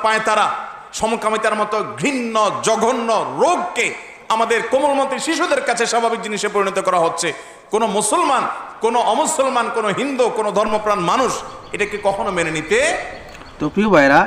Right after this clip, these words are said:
Speaker 2: এখানে আপনারা দেখলেন যে রফিকুল ইসলাম সাইদ উনি কীরকম জিনিসটাকে মানে, এ, ও, দেখাইতে চেষ্টা করতেছেন যে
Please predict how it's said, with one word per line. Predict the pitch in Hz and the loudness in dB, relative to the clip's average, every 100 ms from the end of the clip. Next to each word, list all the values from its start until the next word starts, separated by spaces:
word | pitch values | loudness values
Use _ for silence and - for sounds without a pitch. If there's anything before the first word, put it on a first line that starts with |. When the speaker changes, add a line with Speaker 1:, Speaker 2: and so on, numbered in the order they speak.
| - | 0
Speaker 2:
এখানে | 160 208 202 | 0 2 4
আপনারা | 180 185 170 | 2 2 2
দেখলেন | 147 147 123 123 151 | 2 2 2 4 2
যে | 135 135 | 0 0
রফিকুল | 131 - 226 214 | 0 -2 -4 -2
ইসলাম | 190 185 170 147 190 - - - - - - - | 0 4 6 4 0 -8 -18 -20 -20 -18 -12 2
সাইদ | 139 143 147 - - | 6 6 4 -2 0
উনি | 185 233 | 2 4
কীরকম | 226 226 247 - 233 226 220 | 2 0 0 2 4 4 4
জিনিসটাকে | 165 160 - 196 185 180 | 4 2 2 0 2 2
মানে, | 165 160 160 | 4 4 2
এ, | 151 147 - - - 294 285 143 139 139 135 127 - 127 135 | 0 -4 -12 -18 -14 -4 0 2 2 2 2 0 -4 -10 -4
ও, | 135 131 123 135 131 131 | 0 0 -2 -6 -6 -2
দেখাইতে | 165 180 | 0 2
চেষ্টা | 170 170 185 | 2 0 -2
করতেছেন | 165 156 - | -6 -6 -4
যে | 143 | -2